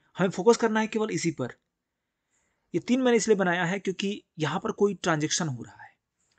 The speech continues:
ठीक है। जैसे यहाँ मान लीजिए एक प्रोडक्ट है, ठीक है, let us suppose this is a product P।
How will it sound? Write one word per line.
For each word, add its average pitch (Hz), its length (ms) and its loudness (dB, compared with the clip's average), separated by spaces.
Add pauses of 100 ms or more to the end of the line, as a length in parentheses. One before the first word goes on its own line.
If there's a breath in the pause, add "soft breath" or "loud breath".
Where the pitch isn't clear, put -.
ठीक - 160 -8
है। 110 180 -14 (540 soft breath)
जैसे - 140 -2
यहाँ 190 160 2
मान 185 200 2
लीजिए 190 160 2
एक 175 120 -2
प्रोडक्ट 139 360 -2
है, - 260 -18 (1120)
ठीक 135 180 -14
है, 147 200 -10 (120)
let 156 100 -4
us - 80 -6
suppose 165 320 -2
this 147 200 -6
is 147 120 0
a - 20 -6 (100)
product 117 380 -10 (1080)
P। 170 140 0